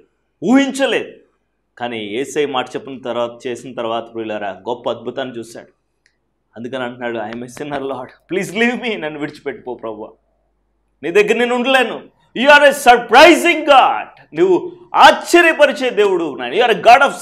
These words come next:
surprises. Because I have so much experience. But Lord, you are great God. నువ్వు గొప్ప దేవుడు నాయన,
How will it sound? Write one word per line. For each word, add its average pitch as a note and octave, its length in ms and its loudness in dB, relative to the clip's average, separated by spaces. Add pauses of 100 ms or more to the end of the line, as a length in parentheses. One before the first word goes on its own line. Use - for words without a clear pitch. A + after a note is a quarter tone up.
surprises. B3 640 2 (1000)
Because D3 320 0 (580)
I C3 80 -2
have D3+ 80 -6
so D4 340 2
much D4 260 2
experience. E3 500 -4 (1500)
But B2+ 220 -6 (760)
Lord, F#2+ 180 -8 (880)
you A2 100 -10
are G#2+ 100 -12 (960)
great D#3 180 -4 (160)
God. F#2 220 -8 (540)
నువ్వు C3 240 -10
గొప్ప F3+ 240 -4
దేవుడు A#2+ 360 -4
నాయన, F2+ 300 -16